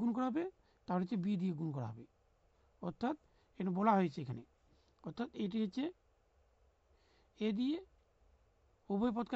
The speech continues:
এটা হচ্ছে এখানে বলা হচ্ছে বি দিয়ে, বি দিয়ে গুণ, এখানে তাহলে বি দিয়ে গুণ হবে। তাহলে এখানেও এ, আর এখানে বি দিয়ে গুণ হবে, উভয় পদকে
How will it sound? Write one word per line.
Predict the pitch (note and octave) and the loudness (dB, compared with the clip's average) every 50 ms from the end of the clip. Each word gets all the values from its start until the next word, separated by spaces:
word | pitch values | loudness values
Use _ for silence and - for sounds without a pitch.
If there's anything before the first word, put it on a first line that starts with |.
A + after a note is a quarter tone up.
| A3 G#3+ | 0 2
এটা | G3 A3 | 0 0
হচ্ছে | G3+ - - D#4+ F#4 - - - - _ _ _ - - - - - - - - | 0 0 -2 -2 -2 -6 -10 -20 -20 _ _ _ -20 -20 -20 -20 -20 -20 -10 -4
এখানে | F3 F3+ G3 F3+ | -2 0 2 4
বলা | G#3 G#3+ G#3+ | 4 2 2
হচ্ছে | F3+ - C4 G3+ F#3 | 2 0 0 2 2
বি | A3+ A3+ F3 E3+ | 2 2 2 0
দিয়ে, | D3+ A#2+ A2 - - _ _ _ _ - _ _ _ _ - - _ _ _ F#3+ E3+ | -2 -4 -6 -10 -14 _ _ _ _ -20 _ _ _ _ -20 -20 _ _ _ -4 0
বি | A#3 A#3+ G3 | 0 2 2
দিয়ে | G#3+ G3 E3 D3 | 2 2 0 0
গুণ, | D#3+ E3+ F3 | -2 -2 0
এখানে | E3+ G#3+ G#3 | -2 -2 -2
তাহলে | B3 B3 A#3+ F3+ | -2 -2 0 0
বি | G3 G3+ F3 E3+ | 0 0 0 0
দিয়ে | E3 D3 C#3 | 0 0 0
গুণ | D3 C3+ A#2 | -2 -2 -4
হবে। | G#2+ G#2+ - - _ _ _ _ _ - - _ _ _ _ _ _ _ _ _ _ _ _ _ _ - - _ _ _ _ _ _ _ _ - - - _ _ _ - - - - _ _ | -6 -10 -16 -20 _ _ _ _ _ -20 -20 _ _ _ _ _ _ _ _ _ _ _ _ _ _ -20 -20 _ _ _ _ _ _ _ _ -20 -20 -20 _ _ _ -20 -20 -20 -20 _ _
তাহলে | - F3+ G#3+ A3+ G3 | -4 -2 -2 0 2
এখানেও | F#3 G#3+ A#3+ D4+ F#4 F4+ - _ _ _ _ _ _ | 2 2 2 2 0 -4 -10 _ _ _ _ _ _
এ, | - G#3+ B3 D#4+ G4 F#4+ _ _ - - - - _ _ _ _ _ _ _ _ _ _ _ _ _ _ _ _ _ _ _ _ - _ _ _ _ _ _ - - - _ _ _ _ _ _ _ _ _ _ _ _ _ _ _ _ _ _ _ _ _ _ _ - - _ _ _ _ - | -2 0 0 0 -4 -8 _ _ -20 -20 -20 -20 _ _ _ _ _ _ _ _ _ _ _ _ _ _ _ _ _ _ _ _ -20 _ _ _ _ _ _ -20 -20 -20 _ _ _ _ _ _ _ _ _ _ _ _ _ _ _ _ _ _ _ _ _ _ _ -20 -20 _ _ _ _ -6
আর | F#3 F3+ | -4 0
এখানে | E3+ G3 A#3 D#4+ F4+ E4+ - - - - G3 | 2 2 2 2 0 -4 -10 -14 -8 -4 0
বি | G3 A#3+ A3+ F#3 | 2 2 2 2
দিয়ে | G3+ F#3+ E3 D3 | 2 0 0 0
গুণ | C3+ A#2 G2 | -2 -4 -6
হবে, | F#2+ F2+ - - - _ _ _ _ _ _ _ _ _ _ - A#3 | -8 -14 -18 -20 -20 _ _ _ _ _ _ _ _ _ _ -4 -2
উভয় | G#3+ B3+ C4 G3 G3+ | 0 0 2 2 0
পদকে | F#3 - - - - | 0 -2 -4 -8 -12